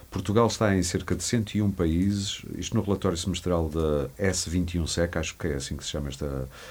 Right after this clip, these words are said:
a empresa de cibersegurança, eh, que é um dos principais fornecedores de serviços de cibersegurança na Europa. Portugal ocupa o trigésimo primeiro lugar de países mais afetados por ataques de ransomware, num total de cento e um países, ou seja, estamos na primeira metade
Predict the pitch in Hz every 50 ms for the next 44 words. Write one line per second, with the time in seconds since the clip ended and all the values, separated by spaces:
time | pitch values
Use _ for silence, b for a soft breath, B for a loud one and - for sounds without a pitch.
0 | B B B B - - 78 71 67 78 87 82 73 76 - - - - 80 80
1 | 76 - - 76 71 78 90 90 - 113 98 - - - - - 104 104 98 95
2 | 95 95 95 95 95 98 95 82 - - - - - - - - - - - -
3 | 82 82 85 85 82 - - - 87 80 - 80 - 82 90 - - 95 85 82
4 | - 82 80 85 80 - - 90 82 85 73 - - - - - - 85 80 78
5 | 85 80 78 - - 85 85 82 80 67 73 76 76 78 78 78 80 87 90 90
6 | 104 98 B B B B B - - - 135 143 139 135 131 120 - 147 135 135
7 | 131 127 135 - 127 127 120 107 92 82 80 92 120 139 135 120 110 113 113 113
8 | 104 101 - 98 98 104 113 117 110 98 98 95 92 90 80 71 78 80 80 90
9 | 90 90 92 85 - 98 95 92 85 80 87 98 110 110 98 95 - - 92 87
10 | - 104 101 - - - 90 87 90 98 95 - - 92 85 92 90 85 85 95
11 | 101 101 95 - 92 85 78 78 76 78 82 98 98 B B B B B B B
12 | 120 127 127 127 127 120 - 127 120 113 107 - - - 143 131 123 - 127 123
13 | 113 110 92 76 69 85 98 - - 69 67 71 69 - - 120 123 127 113 107
14 | 120 120 110 - - 123 113 110 117 110 107 110 101 95 95 - 101 101 107 110
15 | 113 120